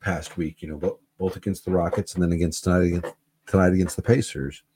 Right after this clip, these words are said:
where our defense really carried us. And that's,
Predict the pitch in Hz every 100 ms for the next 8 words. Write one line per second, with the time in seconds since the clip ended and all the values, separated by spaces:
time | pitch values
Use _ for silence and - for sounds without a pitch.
0 | _ _ _ _ _ _ _ - 92 90
1 | 87 - 92 98 82 90 127 - 80 82
2 | - - - _ _ _ _ _ _ 98
3 | 101 - 110 123 95 64 - - - -
4 | - 80 82 82 82 78 73 - _ _
5 | _ _ _ _ - 82 85 - - -
6 | -